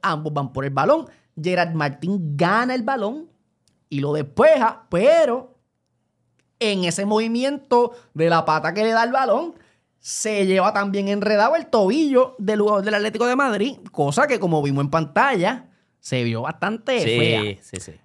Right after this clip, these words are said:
Speaker 1: El árbitro inicialmente decide darle tarjeta roja directa a Gerard Martín.
Speaker 2: Ujú.
Speaker 1: Eh, luego V A R lo llama,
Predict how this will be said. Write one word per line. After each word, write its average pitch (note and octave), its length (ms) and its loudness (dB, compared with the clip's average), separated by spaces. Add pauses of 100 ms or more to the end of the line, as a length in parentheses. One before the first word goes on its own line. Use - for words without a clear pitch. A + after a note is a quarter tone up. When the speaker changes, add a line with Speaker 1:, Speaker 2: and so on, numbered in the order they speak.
(140)
Speaker 1:
El F3+ 160 2
árbitro D4 360 0
inicialmente D4+ 600 0
decide A#3+ 340 0
darle D4 300 0
tarjeta G3+ 460 0
roja A3 340 0
directa F3 380 -4
a - 20 0
Gerard B2+ 240 -4
Martín. C3 520 -4
Speaker 2:
Ujú. G3+ 60 -4 (640)
Speaker 1:
Eh, D#3+ 680 2
luego A#3+ 420 4
V A3 200 2 (140)
A D#3+ 40 2
R F3 80 0
lo A#3 120 2
llama, D#4 580 0